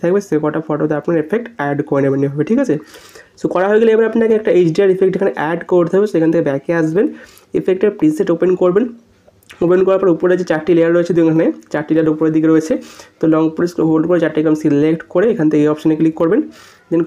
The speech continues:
copy four লেয়ার্সে click করে এখান থেকে ব্যাকে আসবেন, then bitmark project open করবেন।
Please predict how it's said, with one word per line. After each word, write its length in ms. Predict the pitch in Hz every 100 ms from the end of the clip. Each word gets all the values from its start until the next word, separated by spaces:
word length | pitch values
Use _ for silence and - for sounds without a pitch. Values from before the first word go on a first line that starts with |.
| -
copy 200 | - 160
four 140 | 160 165 170
লেয়ার্সে 280 | 170 165 170
click 160 | 170 165
করে 80 | 185 175
এখান 100 | 156
থেকে 120 | 160 156
ব্যাকে 220 | 139 - 160
আসবেন, 260 | 156 170 226
then 120 | 165 151
bitmark 360 | 147 147 143 156 -
project 340 | 165 160 170 170
open 160 | 139 151 160
করবেন। 240 | 165 165